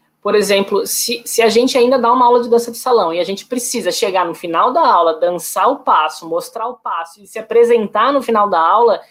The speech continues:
isso ainda tá falando muito sobre aquilo que a gente n-, tá tentando deixar de lado e muito menos daquilo que a gente tá querendo mostrar. Porque se você precisa mostrar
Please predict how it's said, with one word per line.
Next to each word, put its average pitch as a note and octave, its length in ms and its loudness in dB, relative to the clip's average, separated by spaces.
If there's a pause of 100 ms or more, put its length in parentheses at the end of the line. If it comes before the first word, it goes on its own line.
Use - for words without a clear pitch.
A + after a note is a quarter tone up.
(300)
isso G#3+ 260 -10
ainda G3 280 -2
tá A3 120 -6
falando A3 420 0
muito A#3 340 -2
sobre A#3+ 300 -2
aquilo G#3 300 -8
que - 100 -12
a F#3+ 60 -6
gente F#3 320 -10
n-, F3 520 -10 (140)
tá - 160 -14
tentando F#3+ 400 -4
deixar A#3 320 0
de G3 140 -6
lado F3 440 2 (240)
e F#3+ 80 -12
muito G#3+ 300 -4
menos A3+ 300 0
daquilo G#3+ 420 -6
que G3+ 140 -18
a - 20 -8
gente G3+ 160 -10
tá G3+ 80 -8
querendo G3+ 320 -8
mostrar. A#3 420 -6 (240)
Porque A3 200 -4
se A#3+ 160 -4
você B3 260 0
precisa B3+ 420 -2
mostrar A3+ 1000 0